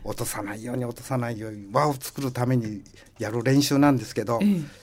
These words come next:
Speaker 1: そういうその甘えた練習でなくて、
Speaker 2: ええ。
Speaker 1: 自分たちで考えて勝つんだっていうことを目標に、もう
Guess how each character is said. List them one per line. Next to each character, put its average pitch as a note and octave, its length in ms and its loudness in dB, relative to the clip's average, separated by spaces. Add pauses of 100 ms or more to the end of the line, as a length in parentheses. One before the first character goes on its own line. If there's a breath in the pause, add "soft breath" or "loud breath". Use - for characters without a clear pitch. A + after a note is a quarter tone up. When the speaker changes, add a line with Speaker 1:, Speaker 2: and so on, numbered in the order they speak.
Speaker 1:
そ D3+ 420 4
う E3 60 6
い E3+ 140 0
う D#3+ 220 -2
そ D3 300 -2
の C#3 340 2 (560 soft breath)
甘 B2 260 2
え F#3 100 6
た F#3 140 8
練 F3 180 4
習 D#3+ 140 -4
で D#3+ 100 6
な D3+ 160 4
く - 160 -14
て、 - 200 -4
Speaker 2:
え - 40 0
え。 - 40 -4
Speaker 1:
自 G2+ 240 0
分 F3+ 280 0
た E3+ 200 2
ち C#3+ 120 -10
で B2 100 2
考 B2 140 -4 (280)
え D3+ 140 4
て A#2 280 -4 (600 soft breath)
勝 - 220 0
つ G#3 80 -2
ん D3 140 4
だ C3+ 80 4
っ C#3+ 60 0
て - 200 -6
い A#2+ 60 2
う A#2 60 0
こ A#2+ 120 -4
と B2 100 -2
を A2+ 40 -2
目 A2+ 300 -6
標 A#2+ 280 -2
に、 B2+ 300 2 (520 soft breath)
も B2 400 2
う - 100 -20